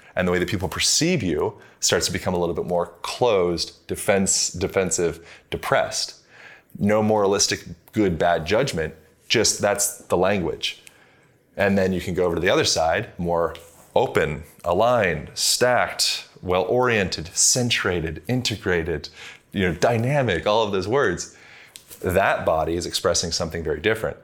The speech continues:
And in the San Francisco State, uh, research, what they found is those people were able to access more what they would deem as, like, uplifting,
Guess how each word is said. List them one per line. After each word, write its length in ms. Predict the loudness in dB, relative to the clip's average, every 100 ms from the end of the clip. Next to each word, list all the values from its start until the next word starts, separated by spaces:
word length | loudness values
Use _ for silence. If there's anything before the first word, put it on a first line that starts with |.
| -20 _
And 380 | -2 0 0 -2 -2
in 200 | -2 0
the 220 | -2 -2 -4
San 220 | 0 0
Francisco 640 | 0 -2 -2 0 0 -2 -6 -6
State, 460 | -2 2 0 -2 -8 -20 -20 -20 -6
uh, 800 | 0 0 -2 -6 -10 -14 -16 -16 -8
research, 640 | 0 2 2 2 0 0
what 100 | -2
they 80 | 0
found 200 | 0 0
is 60 |
those 140 | -2 -4
people 240 | -8 -6
were 160 | -2 -2
able 180 | -4 -4
to 180 | -6 -6
access 560 | -4 -4 -2 -2 -2 -2
more 400 | -2 -2 -2 -6 -16 -20 -8
what 180 | -4 -2
they 100 | -2
would 120 | -2
deem 180 | -4 -6
as, 120 | -2
like, 320 | -2 -4 -10 -12 -8
uplifting, 680 | -6 -4 -6 -6 -8 -8